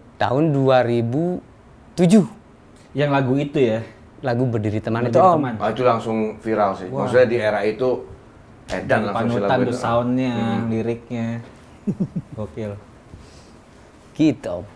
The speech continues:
Speaker 2: Nah, dulu kan Kloset tuh sempat vakum kan? Tuh, tuh
Speaker 1: Heeh.
Speaker 2: kenapa tuh, A?
Speaker 1: Vakum tuh sebener-, eh, Kloset kalau setahu Lam Lam nggak pernah vakum.
Speaker 2: Hmm.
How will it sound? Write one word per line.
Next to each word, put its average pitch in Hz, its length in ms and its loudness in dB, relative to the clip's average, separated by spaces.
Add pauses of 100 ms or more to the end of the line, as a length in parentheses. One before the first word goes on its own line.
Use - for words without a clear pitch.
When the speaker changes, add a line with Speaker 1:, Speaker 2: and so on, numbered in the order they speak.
Speaker 2:
Nah, 120 180 -2
dulu 120 180 2
kan 196 140 0
Kloset 185 260 -2
tuh 226 240 0
sempat 160 260 -6
vakum 185 400 -2
kan? 156 220 -4 (800)
Tuh, 196 120 0
tuh 151 140 -8
Speaker 1:
Heeh. 214 80 0
Speaker 2:
kenapa 143 300 0
tuh, 117 120 -4
A? 104 140 -6 (880)
Speaker 1:
Vakum 156 640 0
tuh 190 260 0
sebener-, 135 720 -2
eh, 214 140 4 (480)
Kloset 180 480 2
kalau 170 260 2
setahu 160 300 0
Lam 139 120 2
Lam 151 160 2
nggak 156 120 2
pernah 127 180 -2
vakum. 131 460 -2
Speaker 2:
Hmm. 120 400 -4